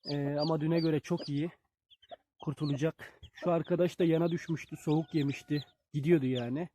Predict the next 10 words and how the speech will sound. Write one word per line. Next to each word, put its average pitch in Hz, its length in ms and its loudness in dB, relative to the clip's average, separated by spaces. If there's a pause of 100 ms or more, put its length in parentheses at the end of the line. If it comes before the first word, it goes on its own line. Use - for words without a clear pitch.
(840)
Ee, 139 220 -2
şu - 160 -8
yan 143 180 2
tarafa 139 320 -4
düşmüştü. 147 560 -8 (220)
Tekrar 151 240 -4
annesinin 147 380 -2
altına 151 320 -4
koydum, 135 320 -2
toparlandı. 123 680 -6